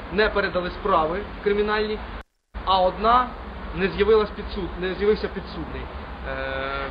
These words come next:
він в лікарні, і без нього не стали слухати, і все це перенесли на, на одинадцяте лютого. Так от по Смолієві, е, мотивували статтею триста дев'яносто дев'ять пункт чотири, е, а там є дві підстави в цій статті.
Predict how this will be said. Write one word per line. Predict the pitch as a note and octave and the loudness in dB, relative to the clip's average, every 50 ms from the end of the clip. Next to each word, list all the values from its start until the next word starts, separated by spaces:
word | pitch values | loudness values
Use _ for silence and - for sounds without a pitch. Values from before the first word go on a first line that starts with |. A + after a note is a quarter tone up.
| C#3 F3 | -2 -2
він | G3 F#3 | -2 -2
в | E3+ F#3 | 4 4
лікарні, | G#3 - A#3 A#3 A#3+ A#3 G#3 G3+ F#3 E3+ E3 D#3+ D#3 | 4 8 10 10 10 10 8 4 2 0 2 0 -2
і | D3+ | 0
без | D3+ F3 E3+ F3+ | 0 0 2 4
нього | G3+ G#3+ F#3+ F3 | 4 4 4 2
не | E3+ F3 | 0 -2
стали | F3 - F3+ F3 F3 | -2 -2 0 0 0
слухати, | F3 G#3+ G#3+ G3 F#3+ F#3 F3 | -2 -2 -4 -4 -2 -2 0
і | D#3 | -2
все | - - G3 | 0 0 -2
це | F3+ F#3 F3+ F3 | 2 2 2 2
перенесли | - F3 E3 E3 E3+ D#3 - G3 G3 F#3 | 2 0 -2 -2 -2 -4 0 2 2 2
на, | E3 D#3+ E3 E3 D#3+ - - - - - - - - D#3+ | 2 2 2 2 0 -2 -10 -8 -6 -6 -4 -4 -2 0
на | E3+ F3+ F3+ | 2 2 2
одинадцяте | F3 F3 F3+ F3+ F3+ F3+ E3+ - E3 - - F3+ | 2 0 0 0 2 2 0 0 -2 -4 -2 0
лютого. | F#3 G3 G3+ F3+ - C#3+ C3 C3 B2+ - - - - - - - - | 2 2 0 0 -2 -4 -6 -6 -6 -8 -8 -8 -8 -8 -8 0 2
Так | F#3 F3+ A#3 | 2 2 2
от | A#3+ - - | 0 0 0
по | A3+ A3 | -2 -2
Смолієві, | - A3 A3+ G#3+ G#3+ G#3 G3+ G3 F3 D3+ C#3 C#3 C3+ C3+ C#3 | -2 -2 0 2 4 4 6 6 4 4 2 -2 -4 -4 -4
е, | D3+ D#3 D#3 D#3+ | -4 -4 -4 -4
мотивували | E3+ F#3 - A3 G#3 A3 A3+ B3+ C4 C4 A#3+ A3+ G#3+ G3 F3 E3 - | -4 -2 0 0 0 4 6 6 8 8 8 6 4 4 2 -2 -4
статтею | - G#3 - - B3 A#3 G#3+ | -4 0 6 8 10 10 10
триста | A3 - A#3+ A#3 - - F#3+ | 8 4 2 2 2 -2 0
дев'яносто | G3 G#3 G#3 G#3 G3 - G#3 | 2 2 2 2 0 -2 2
дев'ять | F#3 A3 G#3+ G3+ G3 G3 - | 6 6 8 8 6 2 0
пункт | A3 G#3+ G#3 - - | -2 -2 -2 -4 -6
чотири, | - - G#3 G#3 - - F#3 E3 D3 C#3+ C#3+ D3+ D3+ - - - - - - - - C#3+ | -4 -4 -4 -4 -2 -4 -2 0 0 0 -2 -2 -4 -8 -12 -12 -12 -12 -12 -10 -6 -4
е, | D3 D3 C#3+ C#3+ - | -2 -2 -2 -2 -2
а | - D#3+ E3+ | 0 0 4
там | - A#3+ A#3 G#3+ | 6 6 6 8
є | G3 A3 G3 | 6 6 6
дві | F3+ A3+ - | 6 4 2
підстави | - F3 - - - E3 D3+ C#3+ | 2 0 -6 2 2 4 4 4
в | C3 | 0
цій | - D#3 D3 | -4 -8 -10
статті. | - - D3 - - - | -6 -6 -8 -8 -8 -10